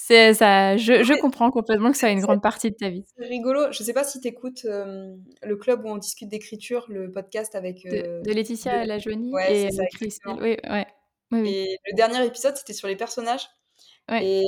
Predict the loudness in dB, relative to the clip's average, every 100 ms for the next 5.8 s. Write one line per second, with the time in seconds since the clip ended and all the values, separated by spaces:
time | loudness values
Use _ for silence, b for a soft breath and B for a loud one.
0 | -2 -2 2 4 2 0 -4 -6 -8 -4
1 | -4 -4 -4 -6 -6 -6 -6 -6 -6 -6
2 | -6 -6 -10 -12 -10 -6 -6 -6 -10 -14
3 | -12 -2 2 4 2 B B B _ -10
4 | -4 -2 2 2 4 2 2 -4 -8 -4
5 | -2 -2 -2 -4 -4 -2 0 0